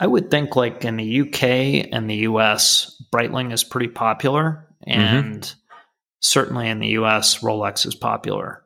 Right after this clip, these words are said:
Speaker 1: I think that
Speaker 2: Mm-hmm.
Speaker 1: Here again, even if the pilots aren't using the functionality, I think that if you're a pilot and you see enough advertisements and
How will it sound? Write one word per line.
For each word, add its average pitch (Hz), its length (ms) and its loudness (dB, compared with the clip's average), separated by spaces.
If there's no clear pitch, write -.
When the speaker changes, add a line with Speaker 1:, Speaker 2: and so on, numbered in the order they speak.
Speaker 1:
I 117 100 -2
think 139 260 -4
that 117 360 -2
Speaker 2:
Mm-hmm. 113 300 4
Speaker 1:
Here 170 180 4
again, 123 600 0
even 127 260 0
if 117 120 -2
the - 80 -6
pilots 113 480 0
aren't 110 200 -6
using 113 300 0
the 104 80 -6
functionality, 113 880 0
I 104 80 0
think 107 360 -6
that 113 400 -2
if - 180 -4
you're 135 120 6
a 123 60 2
pilot 131 560 2
and 113 420 -6
you 110 140 -4
see 131 240 4
enough 117 260 -2
advertisements 123 960 2
and 107 420 -2